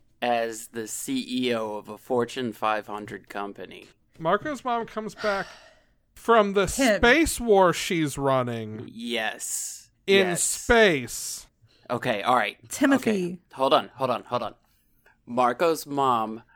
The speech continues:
Speaker 1: comes back from the space war that she's running in space, and she has to, it turns out that she has fallen in love with this wealthy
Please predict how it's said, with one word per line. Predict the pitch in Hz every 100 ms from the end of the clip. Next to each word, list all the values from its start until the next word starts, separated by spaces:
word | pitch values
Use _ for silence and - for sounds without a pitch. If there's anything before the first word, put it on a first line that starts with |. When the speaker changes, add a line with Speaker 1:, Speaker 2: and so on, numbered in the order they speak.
| _ _ _ -
Speaker 1:
comes | 131 127 135 127
back | 120 127 120 -
from | - - 123 117 107
the | 107
space | - - 143 151 139 - -
war | 117 110
that | 110 104
she's | - 110 107
running | 117 117 127 135
in | 123
space, | 117 - 120 113 101 101 - - - _ _ _ 180 160 _
and | 131 123 107
she | - 131 123
has | 123 127 120 -
to, | - 123 117 117
it | 123 123
turns | 131 135 135 131
out | 127 123 - - - _ _ _ _ -
that | 113 127 117
she | - 135 135 127 123 120 - _ _ _ _
has | 127 123 117 113 -
fallen | 156 143 139 131
in | 127 131
love | 147 131 117 110 - _ _ _ _ _ _
with | - 123 117
this | 127 113 123
wealthy | 120 120 127 131 - 139 123 120 117 113